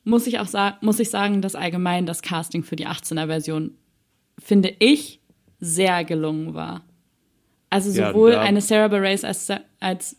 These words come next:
Speaker 1: Mary Magdalene, als auch ein John Legend als Jesus. Ich
Speaker 2: Und
Speaker 1: fand
Speaker 2: da
Speaker 1: beide
Speaker 2: kann ich dir
Speaker 1: wirklich
Speaker 2: halt
Speaker 1: passend.
Speaker 2: definitiv John Legend als Jesus.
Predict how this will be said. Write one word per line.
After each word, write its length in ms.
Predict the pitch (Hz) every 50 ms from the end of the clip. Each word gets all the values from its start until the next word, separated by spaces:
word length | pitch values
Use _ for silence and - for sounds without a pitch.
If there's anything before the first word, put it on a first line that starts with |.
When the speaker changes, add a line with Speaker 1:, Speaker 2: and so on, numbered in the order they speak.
| _ _ _
Speaker 1:
Mary 320 | - 196 196 190 190 190 190
Magdalene, 640 | 190 185 196 196 - 190 185 185 185 190 190 196 - _ - - - - - _ _
als 320 | - 185 190 196 190 196 -
auch 400 | - 180 170 170 175 170 - - _ -
ein 400 | 180 170 170 170 170 165 160 156
John 180 | - 175 170 170
Legend 480 | 165 165 165 165 - 165 165 165 165
als 400 | - - 160 151 - - 185 - -
Jesus. 680 | - 160 160 156 151 147 151 151 156 - - - - _ _ _ _ _ _ _ _
Ich 80 | - 120
Speaker 2:
Und 60 | 113
Speaker 1:
fand 140 | 143 190 190
Speaker 2:
da 240 | 120 123 135 143 143
Speaker 1:
beide 140 | 147 147 143
Speaker 2:
kann 200 | - 160 151 151
ich 160 | 156 - - -
dir 180 | 156 156 156
Speaker 1:
wirklich 60 | 143
Speaker 2:
halt 220 | 143 147 143 135 -
Speaker 1:
passend. 240 | - 180 143 135 135
Speaker 2:
definitiv 760 | 139 143 123 127 123 123 - - 123 117 113 - - - - _ _ - _ _ _ _ _ -
John 220 | - 139 135 131
Legend 320 | 123 127 135 135 147 135 135
als 240 | 123 120 117 117 -
Jesus. 640 | 117 123 131 131 131 143 143 135 - - - -